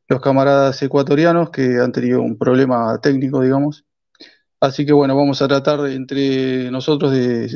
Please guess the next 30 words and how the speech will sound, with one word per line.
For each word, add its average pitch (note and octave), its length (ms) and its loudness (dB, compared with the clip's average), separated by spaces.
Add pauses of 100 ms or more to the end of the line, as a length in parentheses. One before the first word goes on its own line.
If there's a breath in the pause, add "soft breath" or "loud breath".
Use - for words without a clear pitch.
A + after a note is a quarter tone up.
hacer C#3 240 0
la C3+ 100 4
mejor C3+ 300 0
conferencia C3+ 500 2
posible, D#3+ 580 2 (580)
eh, B2 260 2
sin D3 340 4
los C3 180 2
grandes C#3+ 320 2
aportes C3 480 -2
que C3+ 120 0
ellos, C3 460 -2 (160)
eh, A#2 400 -2
iban B2+ 220 4
a C3+ 40 4
hacer. E3 240 2
Justamente C3+ 500 0
el C3 60 2
camarada C3 420 2
Juan C#3 300 2
de C3+ 60 0
Ecuador C#3+ 420 2
era C3 160 0
el B2 40 -6
que B2+ 120 -2
había C3 240 2
propuesto A#2+ 800 0
el B2 120 2
tema, A#2+ 280 -2
¿no? C#3+ 180 -2